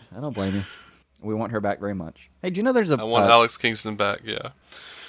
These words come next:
Speaker 1: it,
Speaker 2: Hmm?
Speaker 1: did, did you, like, did you crack up a little bit when you're like, "There's, there's a pill for Hive"? There's, there's just, like, a, a, a brainwashing pill for Hive somehow?
Speaker 2: Oh,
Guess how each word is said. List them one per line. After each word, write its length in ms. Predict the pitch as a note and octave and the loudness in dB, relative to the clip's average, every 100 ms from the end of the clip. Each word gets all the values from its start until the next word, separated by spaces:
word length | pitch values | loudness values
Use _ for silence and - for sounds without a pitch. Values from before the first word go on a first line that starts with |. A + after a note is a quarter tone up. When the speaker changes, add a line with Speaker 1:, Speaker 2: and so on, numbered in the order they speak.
| - _ - - | -20 _ -20 -6
Speaker 1:
it, 240 | B2 E2+ _ - | -6 -6 _ -8
Speaker 2:
Hmm? 140 | C3+ - - _ D#3 | -6 -6 -14 _ -6
Speaker 1:
did, 180 | E3+ | -6
did 160 | D3 F3 | -2 -2
you, 140 | A3+ | 2
like, 240 | C4 G#3+ A#2+ _ - | 2 2 -2 _ -10
did 160 | C3+ | -6
you 80 | D#3+ | -6
crack 380 | - B2 A#2+ - | 2 2 2 0
up 240 | A2 G#2+ - | 0 0 -4
a 120 | A2 G#2 | -6 -4
little 180 | G#2+ G#2 | -4 -2
bit 240 | G#2+ - | -2 -2
when 120 | G2+ | -6
you're 120 | G2 | -4
like, 180 | F#2+ F2+ _ _ | -4 -6 _ _
"There's, 300 | A2 G#2 F#2+ | -2 -2 -2
there's 260 | A2+ A#2 G#2 | -4 -4 -4
a 40 | |
pill 320 | - G#2 G2+ | -2 0 0
for 160 | G2+ G2 | -4 -6
Hive"? 460 | F2+ F#2 F#2 G2+ - - | -4 -4 -4 -6 -16 -4
There's, 240 | A#2+ G#2+ G2+ | -4 -4 -10
there's 260 | G#2 G#2 | -6 -6
just, 160 | G#2 G2 | -6 -6
like, 160 | G#2+ F#2+ | -6 -4
a, 140 | F2+ - | -6 -8
a, 120 | F#2 - _ | -12 -14 _
a 100 | G2+ | -8
brainwashing 540 | F#2+ F#2+ G2+ G2+ G#2+ F#2+ | -4 -4 -2 -4 -6 -6
pill 240 | G#2+ G2+ | -4 -4
for 180 | - F#2+ | -6 -8
Hive 280 | F#2+ G2 - | -4 -6 -6
somehow? 340 | A2 A2 G#2+ _ _ - | -10 -8 -10 _ _ 2
Speaker 2:
Oh, 420 | C#3+ C3 A#2+ | 4 4 2